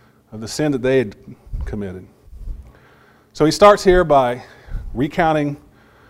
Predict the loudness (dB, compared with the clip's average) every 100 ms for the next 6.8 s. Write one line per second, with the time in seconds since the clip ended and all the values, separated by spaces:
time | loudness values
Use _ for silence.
0 | _ _ -6 -4 0 0 -2 -6 -6 -6
1 | -4 -4 -4 -10 -12 -18 _ _ -6 2
2 | 2 2 2 0 -2 -8 -6 -6 -8 -10
3 | -12 _ -20 -6 -2 0 0 0 0 0
4 | 0 0 -4 -16 -20 -20 _ _ _ _
5 | _ _ _ -2 4 4 6 6 6 4
6 | 4 6 6 6 6 6 4 -6